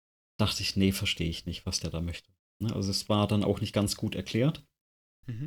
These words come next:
Speaker 1: Ich hab mich da ein bisschen schwer getan. Ähm, das waren noch nicht mal die originalen Bilder, das waren irgendwelche Vortragsfolien, die da aufgelegt wurden, äh, quasi von, von dritter Stelle.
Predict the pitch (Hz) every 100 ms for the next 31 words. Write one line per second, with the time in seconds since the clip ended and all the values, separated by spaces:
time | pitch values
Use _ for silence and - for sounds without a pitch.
0 | - 110 101 95 98 98 - - 110 117
1 | 131 131 127 131 - _ _ _ _ 107
2 | 107 104 107 101 - 104 - 107 101 104
3 | 113 110 - _ _ _ 113 120 117 113
4 | 110 104 107 101 98 123 139 139 131 131
5 | 131 123 107 - 107 104 107 107 104 -
6 | 101 - 110 113 104 - 110 107 123 123
7 | - - 120 113 113 107 113 113 113 -
8 | 113 113 _ 113 110 110 - _ _ _
9 | - 104 104 110 101 104 - - 101 -
10 | 95 - 113 127 - 120 113